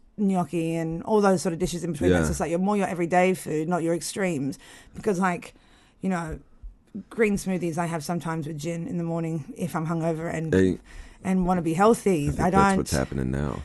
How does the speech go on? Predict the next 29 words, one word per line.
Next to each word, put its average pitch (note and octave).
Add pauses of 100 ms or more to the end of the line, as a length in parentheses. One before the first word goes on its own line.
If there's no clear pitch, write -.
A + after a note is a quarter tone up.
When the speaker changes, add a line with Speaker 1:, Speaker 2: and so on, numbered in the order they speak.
(140)
Speaker 1:
That's, F#3+
yeah, G3
red F3
smoothies. F3+
<laughs> -
Speaker 2:
Um, D2 (460)
but F2+
it's -
not, D2+ (140)
yeah. C#2 (580)
Speaker 1:
Um, F#3+ (540)
I C4+
don't C#4 (100)
know. C4
I F#3+
think, A#3
you A#3+
know, A3+
i-, A#3
if -
I A3+
was, A#3+
if G3+
I B3
had A#3+
opened A3
Smith F#3+
and G3+
Daughters G#3